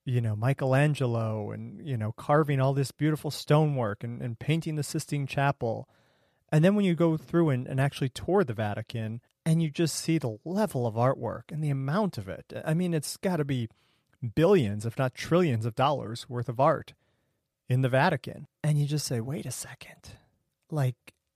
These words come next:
this doesn't feel like what I was taught." I feel like the good things that I took away from my church experience were loving, loving your neighbor, the golden rule, treating others the way you want to be treated.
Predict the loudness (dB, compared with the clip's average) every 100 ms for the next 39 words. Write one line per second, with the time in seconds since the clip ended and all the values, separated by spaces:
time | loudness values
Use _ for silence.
0 | -20 -2 -2 0 4 4 4 0 0 0
1 | -2 -8 -12 -20 _ _ _ _ _ _
2 | -4 0 0 -2 -6 -14 -8 -4 -2 -4
3 | -10 -20 _ -2 2 4 4 2 -2 6
4 | 6 6 0 -2 0 -2 -2 -4 -2 0
5 | 0 0 -2 -2 -2 0 -2 -4 -4 -10
6 | -6 -4 -4 -4 -8 -10 -16 _ _ 0
7 | 2 4 4 4 0 -4 0 2 4 2
8 | 2 4 2 0 -6 -10 _ -6 -2 4
9 | 4 4 2 4 2 2 -2 -10 _ _
10 | _ 2 4 4 4 2 2 2 2 2
11 | 0 0 -4 -4 -2 -2 -2 -10